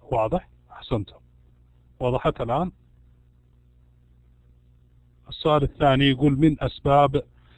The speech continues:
زيادة الاهتمام بالرقابة المصرفية؟" ذكر لنا زيادة المنافسة، التوسع في تقديم الخدمات، وزيادة التكلفة، و-، أو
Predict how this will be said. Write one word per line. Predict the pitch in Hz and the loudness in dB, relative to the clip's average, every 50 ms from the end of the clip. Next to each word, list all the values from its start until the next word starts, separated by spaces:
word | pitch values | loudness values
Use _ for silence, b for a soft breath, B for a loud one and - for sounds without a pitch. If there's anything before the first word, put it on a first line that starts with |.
| b b b b | b b b b
زيادة | 123 123 135 147 143 127 117 - - | -2 2 4 4 4 2 0 -4 -2
الاهتمام | 123 120 104 - 143 143 143 131 120 | -4 -4 -4 -4 -2 0 0 0 0
بالرقابة | 123 135 131 131 120 - - 135 139 131 131 120 - - 160 | -2 -2 -2 -2 -2 -2 -2 -2 0 0 -2 -4 -4 -4 -4
المصرفية؟" | 143 131 120 113 123 147 147 - - - 120 123 117 - - 123 120 113 110 127 120 110 - _ _ _ _ _ _ _ _ b b b b b b _ _ - - | -4 -4 -4 -4 -4 -6 -6 -6 -8 -6 -4 -4 -4 -4 -4 -6 -6 -4 -4 -4 -4 -4 -6 _ _ _ _ _ _ _ _ b b b b b b _ _ -6 -2
ذكر | 143 139 - - 131 | -2 -2 -2 -2 -4
لنا | 123 131 131 139 151 170 180 - - | -2 -2 0 0 0 0 -2 -4 -6
زيادة | 143 135 143 143 135 120 113 - 123 | -4 -2 0 0 0 -2 -6 -8 -6
المنافسة، | 117 117 127 143 147 139 - 160 - - 160 151 | -6 -2 0 0 -2 -2 -4 -8 -8 -6 -4 -4
التوسع | 131 - - 131 127 - - 123 113 | -4 -4 -4 -6 -4 -4 -6 -6 -4
في | 104 127 | -4 -6
تقديم | - - - - 139 127 117 | -8 -8 -12 -8 -6 -6 -6
الخدمات، | 110 101 - - 120 107 120 123 135 143 147 147 139 - - | -6 -8 -10 -12 -8 -8 -6 -4 -4 -4 -4 -4 -6 -8 -8
وزيادة | 123 120 123 123 123 127 127 127 131 - _ _ _ _ _ _ _ _ - 123 139 139 127 117 110 - - | -6 -4 -2 0 0 0 0 -2 -4 -6 _ _ _ _ _ _ _ _ -6 0 2 2 2 2 0 -8 -8
التكلفة، | - _ - 151 143 - 170 170 160 170 180 165 147 - _ _ _ _ - - 170 | -12 _ -6 -6 -4 -4 -4 -4 0 2 0 0 0 -4 _ _ _ _ -20 -14 -8
و-، | 147 131 131 | -4 -2 -2
أو | 127 - - 151 139 139 143 135 | -2 -2 0 2 2 2 2 -2